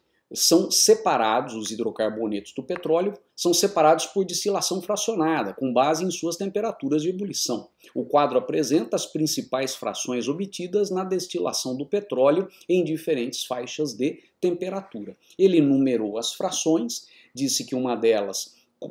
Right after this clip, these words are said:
é, é separada em temperaturas de até vinte graus Celsius, outra de trinta a cento e oitenta e assim por diante.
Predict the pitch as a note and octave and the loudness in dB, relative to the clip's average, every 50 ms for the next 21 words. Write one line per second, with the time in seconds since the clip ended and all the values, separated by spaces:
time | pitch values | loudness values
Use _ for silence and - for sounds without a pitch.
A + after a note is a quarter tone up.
0 | - C3 B2+ A#2 A2+ A2+ A2+ A#2 A#2 - - - - - - C3 A#2+ A#2+ B2+ B2+ | -8 0 2 2 2 2 2 0 0 2 0 0 0 2 2 2 2 4 2 2
1 | A#2+ A2 A#2+ A#2+ A#2 B2 A#2+ A2+ A2 A#2 A2 G#2 F#2+ - - A#2+ A2+ A2 G2+ G#2+ | 2 2 0 0 0 -2 -4 -4 -2 -2 -2 -2 -2 -6 -6 -4 -4 -4 -2 -2
2 | A2+ G#2+ - A2+ A2 G2+ - G#2 G#2+ G2+ - G#2 A2+ C3+ E3 F#3 - - - F#3 | -4 -2 -2 -2 -4 -4 -4 -8 -10 -10 -10 -6 -4 -4 -2 -2 -2 -2 0 0
3 | E3+ E3+ E3 E3 - - E3+ B2 B2 C3+ C3+ B2+ B2+ A#2+ A#2+ A#2+ C#3+ C#3 - - | 0 0 0 -2 -6 -10 -8 -2 0 0 0 0 0 -2 -2 -2 -4 -6 -4 -6
4 | A2 A2 A2 A#2 A#2 - C#3+ C#3 C#3+ - F3+ F3 E3+ - F3 F3 F3+ F3+ G#3 G3+ | -6 -4 -4 -6 -4 -4 -4 -4 -2 -2 -2 -2 0 2 2 2 2 2 0 0
5 | G#3 G3+ E3+ - - - F3+ G#3 A3 - - _ _ _ _ - D#3+ D#3+ D#3+ D#3+ | 0 0 0 0 0 2 0 0 -2 -4 -10 _ _ _ _ 4 6 6 6 6
6 | D#3 D3+ E3+ F3+ E3 E3+ E3+ D#3+ C#3+ A#2 - - - A#2 G2 - | 2 0 2 6 8 8 8 8 6 4 0 -8 -8 -8 -10 -12